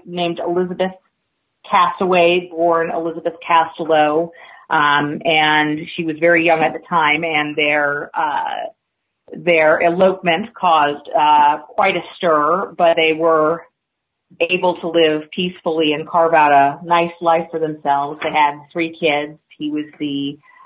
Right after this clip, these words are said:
uh, janitor at the local school, and, um, yeah, that one sticks with me.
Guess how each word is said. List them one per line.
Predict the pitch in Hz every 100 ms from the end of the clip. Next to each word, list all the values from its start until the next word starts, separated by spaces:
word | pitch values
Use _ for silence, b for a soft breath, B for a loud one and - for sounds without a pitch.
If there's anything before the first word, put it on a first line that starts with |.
| b -
uh, | - 139 - 113 92 - 156
janitor | 147 156 156 156 160
at | 165
the | 156
local | 156 151 156 151 -
school, | - 151 147 147 156 160
and, | 156 147 147 147 151 151
um, | 143 131 135 135 - _ _ _ _ _ _ _
yeah, | 214 240 208
that | 220 220
one | 220 214
sticks | 214 208 -
with | 190 180
me. | 147 143 156